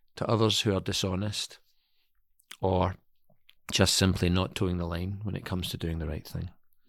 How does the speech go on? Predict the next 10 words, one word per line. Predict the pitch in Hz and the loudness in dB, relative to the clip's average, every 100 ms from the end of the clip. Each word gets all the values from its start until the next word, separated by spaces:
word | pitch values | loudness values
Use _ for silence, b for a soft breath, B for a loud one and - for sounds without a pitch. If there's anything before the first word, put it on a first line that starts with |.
| _ _ _ _ _ | _ _ _ _ _
The | - | 4
last | 113 135 - - | 8 6 6 6
paragraph | 123 127 131 120 110 - - _ _ _ _ _ - | 8 8 8 8 8 0 -18 _ _ _ _ _ -16
spoken | - 120 110 | 2 4 6
by | 107 | 6
John | 98 110 104 | 6 4 4
Gibson | 98 98 - 113 98 - _ _ _ _ - | 4 0 0 0 0 -4 _ _ _ _ -2
in | 110 | 2
that | 101 104 - | 2 2 4
podcast | 107 107 - 113 107 - - | 4 4 -2 -2 -2 -6 -8